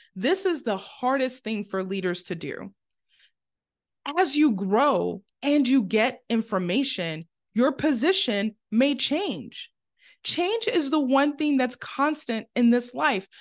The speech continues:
but we don't want to share our voice in case that we're wrong. And the truth is, you are likely not going to feel the same way in the future as you do now because you'll have more information.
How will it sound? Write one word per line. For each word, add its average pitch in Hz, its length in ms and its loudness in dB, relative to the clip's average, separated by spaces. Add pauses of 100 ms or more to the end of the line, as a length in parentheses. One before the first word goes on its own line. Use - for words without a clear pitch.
(160)
but 247 120 4
we 247 200 4
don't 381 220 4
want 269 180 2
to 254 100 0
share 254 260 2
our 233 200 2
voice 233 440 -4
in 214 160 -2
case 247 340 -6
that 240 220 0
we're 190 160 -2
wrong. 180 480 -2
And - 1500 -20
the 480 80 2
truth 480 300 2
is, 381 120 2
you 320 200 6
are 349 160 6
likely 226 800 0
not 233 300 2
going 269 180 0
to 254 100 -4
feel 233 160 -4
the 180 140 -6
same 269 460 0
way 240 260 -2
in 202 120 -6
the 175 100 -6
future 185 680 -2 (600)
as 214 260 0
you 214 100 2
do 202 200 0
now 220 640 -2
because 220 340 0
you'll 240 160 2
have 208 240 0
more 190 320 0
information. 190 680 -6